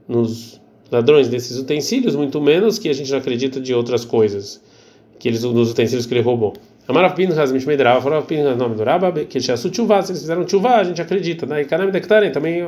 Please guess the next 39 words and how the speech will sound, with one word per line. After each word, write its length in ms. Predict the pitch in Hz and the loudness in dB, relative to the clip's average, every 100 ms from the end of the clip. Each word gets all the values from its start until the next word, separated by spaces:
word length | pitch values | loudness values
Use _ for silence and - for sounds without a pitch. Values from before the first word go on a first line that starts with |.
| 160 170 165 | -6 -10 -8
a 60 | |
Mishnah 280 | 131 139 208 | -6 -2 0
a 20 | |
gente 160 | 185 170 | 0 0
aprende, 400 | 170 226 226 170 | 0 2 2 0
Sheirzira 560 | - 160 147 127 220 233 | -2 -2 -2 2 2 4
Takelim, 260 | 202 143 | 2 0
que 60 | 123 | -2
eles 80 | 131 | -2
devolveram 320 | 143 151 180 | -2 0 -2
o 20 | |
utensílio. 340 | 190 214 175 | 0 -2 -2
Por 60 | 143 | -4
que 60 | 156 | -2
que 80 | |
eles 80 | 202 | -2
devolveram? 460 | 165 147 127 117 113 - - - - _ | 0 0 0 0 -2 -8 -20 -20 -20 _
Que 60 | 123 | -10
eles 80 | |
se 80 | 117 | -2
arrependeram. 640 | 143 156 254 294 294 196 - - _ | 0 2 4 6 4 2 -4 -16 _
Shmamina. 480 | - - 151 156 123 | -14 -2 0 2 0
Então, 140 | 107 117 | -4 -4
quando 140 | 196 | -4
eles 80 | 190 | 0
se 80 | 208 | 2
arrependeram, 460 | 208 226 285 262 | 2 0 2 2
a 40 | 190 | 2
gente 300 | 175 175 180 | 0 0 0
acredita. 480 | 185 185 139 - | 2 0 0 -2
Se 120 | - 175 | -2 -2
não, 360 | 180 196 220 - | 0 0 -2 -6
não. 200 | 117 104 | -6 -4
A 60 | 113 | -2
gente 160 | 151 | 0
aprende 240 | 170 147 151 | 2 2 4
na, 260 | 139 135 | 2 2
na 120 | 117 | -2
Mishnah, 480 | 110 107 - 196 233 | -2 -4 0 0 0